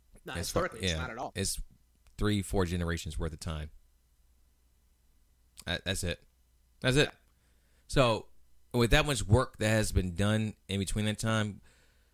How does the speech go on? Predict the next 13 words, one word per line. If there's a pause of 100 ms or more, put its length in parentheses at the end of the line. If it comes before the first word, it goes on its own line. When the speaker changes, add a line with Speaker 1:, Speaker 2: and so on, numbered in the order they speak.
(180)
Speaker 2:
we
still
have
a
lot,
a
lot,
a
lot
of
ways
to
go.